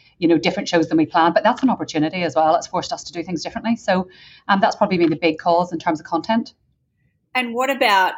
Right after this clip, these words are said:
Speaker 2: internally? Much like most media companies and holding groups and agencies, including ourselves, you've had to make some difficult decisions to sort of navigate your way through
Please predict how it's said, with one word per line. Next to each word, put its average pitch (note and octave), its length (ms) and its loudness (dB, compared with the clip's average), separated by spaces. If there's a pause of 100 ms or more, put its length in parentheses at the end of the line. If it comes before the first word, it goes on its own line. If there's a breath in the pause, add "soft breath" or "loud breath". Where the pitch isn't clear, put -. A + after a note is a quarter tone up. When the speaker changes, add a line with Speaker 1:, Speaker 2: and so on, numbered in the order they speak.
(140)
Speaker 2:
internally? F3+ 1000 -6
Much G3 440 0
like F3 400 2 (100)
most F#3+ 460 -2
media F3 400 2
companies E3+ 580 -2
and E3+ 160 -4
holding F3+ 340 0
groups E3 360 -2
and E3 100 -2
agencies, E3 720 0
including F3+ 540 -4
ourselves, E3 640 -2
you've G3+ 160 -8
had - 180 -4
to F#3+ 80 -4
make F3+ 380 -2 (380 loud breath)
some B3 200 0
difficult A#3+ 460 0
decisions G3+ 600 0
to G#3+ 100 -2
sort F#3+ 220 0
of F3+ 200 0 (120)
navigate F#3+ 500 0
your F3+ 100 0
way E3+ 300 2
through F3 480 0